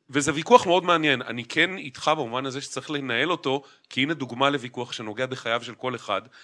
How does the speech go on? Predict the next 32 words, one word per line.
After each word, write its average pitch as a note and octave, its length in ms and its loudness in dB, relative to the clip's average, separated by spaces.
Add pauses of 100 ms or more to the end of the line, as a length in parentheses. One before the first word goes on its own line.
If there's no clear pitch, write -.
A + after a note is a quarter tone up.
(140)
שעושה C#3+ 640 0
את D3+ 120 -6
הקונטקסט E3+ 540 -2
הנכון C3+ 540 0
בין C#3 360 6 (280)
ההתנהלות C#3 500 0
היומיומית D3+ 500 2
שלנו C#3+ 320 0
וההחלטות, C3 500 -2
גם D3 180 2
אישיות D3 360 -2 (280)
וגם C3+ 460 6
מד-, D3 180 0 (380)
מדיניות C3 600 -2
של C3+ 140 0
אווירה B2 300 2
ציבורית, C3+ 480 -4 (380)
אה, A#2+ 60 -2
עידוד C3+ 460 0
וכן C3+ 300 0
הלאה, C#3+ 440 8
לבין B2+ 420 2
ההשלכות A#2+ 480 -4
של A#2+ 100 -10
זה. A2 280 -2
אני A#2 120 -6 (100)
לגמרי C#3+ 320 0
בעד E3+ 180 4
לנהל F#3 240 -2
את G3+ 80 -10
הדיון B3+ 240 -2
הזה. G3 260 0